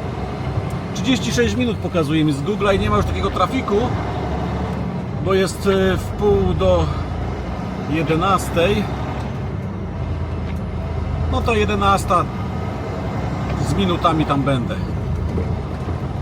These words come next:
Nie ma jak kręcić, bo jest ciemno i ogólnie mokro, nocka, także odezwę się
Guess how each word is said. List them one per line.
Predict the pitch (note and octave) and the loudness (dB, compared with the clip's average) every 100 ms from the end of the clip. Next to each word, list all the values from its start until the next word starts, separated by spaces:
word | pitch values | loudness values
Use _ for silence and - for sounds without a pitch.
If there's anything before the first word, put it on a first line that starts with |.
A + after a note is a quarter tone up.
| - - - - - - | -6 -6 -6 -6 -6 -4
Nie | G#3 | -2
ma | F#3+ | 0
jak | D#3+ | 0
kręcić, | C#3 F3+ - D3+ | 0 0 0 0
bo | C#3 | 0
jest | C#3+ | 0
ciemno | - G3 F#3+ F#3 E3 | 2 0 2 2 2
i | D3 | 2
ogólnie | C3 C3 C#3 C3+ | 2 2 2 2
mokro, | C#3+ E3 - C#3 | 2 2 2 2
nocka, | C#3 C#3 - C#3 | 4 2 2 0
także | - - B2+ | 0 0 0
odezwę | B2+ - B2 | 2 2 2
się | A#2+ | 2